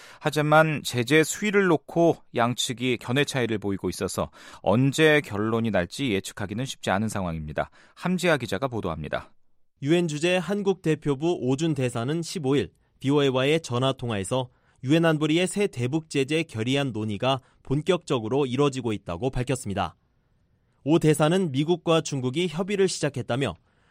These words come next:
Speaker 2: 지난 삼월 이이칠공호 채택되는 오십칠 일이 걸렸지만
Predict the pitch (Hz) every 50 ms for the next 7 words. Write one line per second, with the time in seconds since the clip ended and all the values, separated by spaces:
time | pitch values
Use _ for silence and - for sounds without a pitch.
0 | _ _ _ - - 143 151 151 143 139 131 151 165 170 143 131 139 160 190 196
1 | - - - 175 160 165 160 151 151 151 170 165 - - 175 165 - 165 156 -
2 | - 113 127 147 160 - - 117 127 139 - 196 180 - - - - 202 233 214
3 | 185 156 123 113 107 101 - - 117 135 110 82